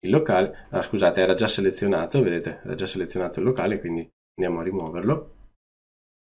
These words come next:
andiamo a fare associa e andiamo a selezionarlo. In questo caso il locale è stato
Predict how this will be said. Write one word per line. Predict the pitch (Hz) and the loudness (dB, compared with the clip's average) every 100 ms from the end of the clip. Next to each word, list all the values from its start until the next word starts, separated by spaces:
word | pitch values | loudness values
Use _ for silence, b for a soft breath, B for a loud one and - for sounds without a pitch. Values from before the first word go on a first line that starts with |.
| _ _ _ _ _ _ | _ _ _ _ _ _
andiamo | 87 90 | -4 -4
a | - | -2
fare | 92 87 85 - - _ _ _ | -2 0 -2 -6 -14 _ _ _
associa | - 90 - 120 143 - | -4 -4 0 2 2 0
e | - - _ _ _ _ _ _ _ _ - | -16 -20 _ _ _ _ _ _ _ _ -2
andiamo | 101 95 | 2 4
a | 98 | 2
selezionarlo. | - 85 - 87 82 - 90 | 0 -6 -8 -10 -10 -8 -6
In | 85 - - _ _ _ _ _ - | -8 -10 -20 _ _ _ _ _ 0
questo | |
caso | 185 - 95 120 | 4 6 6 8
il | 143 | 8
locale | 117 - 82 110 | 6 4 4 4
è | |
stato | 117 87 85 92 85 - | 2 0 2 2 2 -4